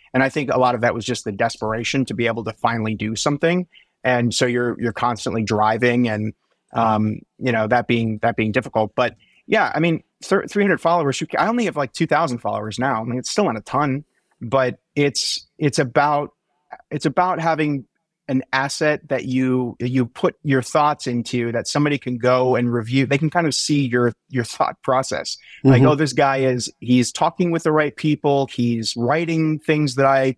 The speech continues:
Speaker 1: that, that, that, uh, resonate with me. He's, he's thoughtful, uh, and he's present." You know, just, just the fact that, you know, being,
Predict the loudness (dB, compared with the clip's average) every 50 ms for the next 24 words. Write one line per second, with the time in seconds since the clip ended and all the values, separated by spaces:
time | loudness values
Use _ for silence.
0 | _ 0 0 0 0 0 0 0 0 0 -2 _ -4 -2 0 0 0 0 -2 -2
1 | -2 0 2 2 2 2 2 0 -2 -2 -2 -2 -4 -4 -2 0 0 2 2 2
2 | 2 0 -2 _ _ -20 -20 -20 -20 -20 _ 0 4 4 6 6 4 2 0 -4
3 | -6 -8 -10 -8 -6 -6 -2 0 2 2 4 2 0 0 0 2 2 4 4 2
4 | 0 -2 _ _ _ _ _ _ _ -2 0 0 2 2 2 2 0 0 -2 -4
5 | -4 -2 0 2 2 2 2 0 0 -2 -2 -2 0 0 0 0 -4 -6 -10 -16
6 | -18 _ _ _ _ _ _ _ _ -2 0 2 2 2 2 2 2 0 0 -4
7 | -10 -2 2 2 2 2 0 -4 -4 0 0 0 0 0 -2 0 0 0 0 0
8 | -4 _ _ -4 -2 -2 0 -2 -4 -8 _ _ -6 0 2 4 4 4 4 4
9 | 2 2 0 -2 -4